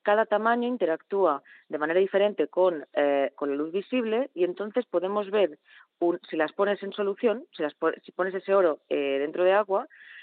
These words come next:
lo puedes ver de color rojo, de color lila, de color,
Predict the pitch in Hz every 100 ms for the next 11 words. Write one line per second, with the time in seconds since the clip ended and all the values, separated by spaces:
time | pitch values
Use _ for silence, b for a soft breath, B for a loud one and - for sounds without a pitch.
0 | B - 196 202 208 196 175 165 233 247
1 | - 240 240 196 156 160 180 190 220 233
2 | 220 214 214 165 - 156 165 170 175 175
3 | 175